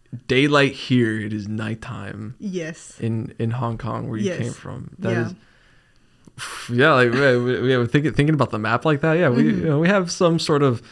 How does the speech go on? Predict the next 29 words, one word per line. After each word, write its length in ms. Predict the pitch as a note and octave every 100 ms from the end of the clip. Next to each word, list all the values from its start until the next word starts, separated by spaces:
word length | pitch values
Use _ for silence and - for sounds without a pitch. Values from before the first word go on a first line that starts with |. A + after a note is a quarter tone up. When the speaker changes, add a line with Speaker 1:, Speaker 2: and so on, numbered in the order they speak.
| - - -
Speaker 1:
"Oh, 160 | A3
yeah, 480 | G#3 G3+ G3+ E3+ D3
the, 260 | B2+ C3+ C3
this 180 | A#2 C3+
state 280 | - A#2+ B2+
is 100 | A#2+
over 120 | A#2
here, 200 | A2+ A#2+
this 140 | A2+ A2
country 320 | - A#2 B2
is 80 | A2+
over 140 | A2+
here. 260 | A2+ A2+ A#2
It's 120 | A2+
about 340 | A2+ A2+ A2 - - -
yay 380 | A2 A2+ A2 A2+
hours, 600 | A2+ A#2 A#2 A#2 A2 G#2+
you 60 | A2
know, 180 | A2+
Speaker 2:
Mm-hmm. 80 | A2+
Speaker 1:
flight, 320 | - A2+ A2+
whatever." 300 | A2+ A2+ A#2
But, 340 | A2+ A#2 A2 A#2+
yeah, 100 | C#3
you 100 | G#2+
think 140 | C#3
about 120 | C3 -
the 60 |
curvature 720 | - A2+ A#2+ D3 - F3 F#3